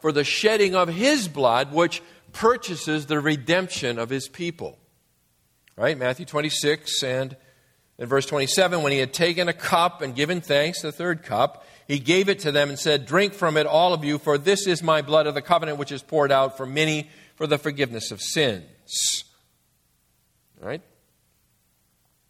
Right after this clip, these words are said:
So, this is the cup of redemption that they share together, the cup of redemption. As we take of the cup, we are,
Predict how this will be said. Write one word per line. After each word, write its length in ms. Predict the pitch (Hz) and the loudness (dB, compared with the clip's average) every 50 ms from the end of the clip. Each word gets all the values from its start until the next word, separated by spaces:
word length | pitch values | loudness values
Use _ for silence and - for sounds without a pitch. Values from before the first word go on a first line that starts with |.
| _ _ _ _ _ _ _ _ _ _ _ _ _ _ _ | _ _ _ _ _ _ _ _ _ _ _ _ _ _ _
So, 320 | - - - 131 - - - - - _ - | -4 0 0 0 0 -2 -12 -20 -20 _ -4
this 200 | 104 143 147 - | -2 -2 0 0
is 100 | 180 170 | -2 -2
the 100 | 196 185 | -2 -4
cup 240 | - - 180 160 - | 0 0 0 0 0
of 120 | 151 123 | -2 -2
redemption 640 | 135 131 117 131 131 131 135 - - - - 73 - _ _ _ _ _ _ _ _ _ _ _ _ _ _ _ _ _ _ _ _ | -2 -4 0 2 0 0 0 -2 -6 -6 -8 -10 -14 _ _ _ _ _ _ _ _ _ _ _ _ _ _ _ _ _ _ _ _
that 100 | 95 _ | -20 _
they 100 | - 95 | -14 -12
share 280 | 92 - - 117 104 92 | -10 -6 -2 -2 -4 -4
together, 320 | 90 73 73 67 - - _ _ | -6 -12 -16 -18 -18 -20 _ _
the 80 | - 92 | -20 -18
cup 240 | - - 107 - | -8 -8 -8 -8
of 120 | 101 90 95 | -8 -14 -12
redemption. 460 | 104 98 123 117 110 - - - - _ _ _ _ _ _ _ _ _ _ _ _ _ _ _ _ _ _ _ _ _ _ _ _ _ _ _ _ _ _ _ - _ | -6 -2 -2 -2 -2 -6 -12 -16 -18 _ _ _ _ _ _ _ _ _ _ _ _ _ _ _ _ _ _ _ _ _ _ _ _ _ _ _ _ _ _ _ -20 _
As 320 | - 98 107 117 113 - | -8 -4 -4 -4 -4 -4
we 460 | - 123 135 139 143 147 147 139 - _ _ _ _ | -6 -4 -2 0 0 0 -2 -4 -8 _ _ _ _
take 600 | - 135 123 135 175 - - - - - _ _ _ _ _ _ _ _ _ _ _ _ _ - 113 - | -4 0 0 0 0 0 -4 -14 -16 -16 _ _ _ _ _ _ _ _ _ _ _ _ _ -18 -8 -4
of 140 | 107 117 | -4 -2
the 80 | 120 123 | -2 -2
cup, 540 | - - 180 220 240 - - - - - 104 | 0 2 2 2 2 -2 -10 -20 -20 -18 -14
we 180 | 117 120 127 | -10 -4 0
are, 220 | 123 123 127 120 | 2 2 2 0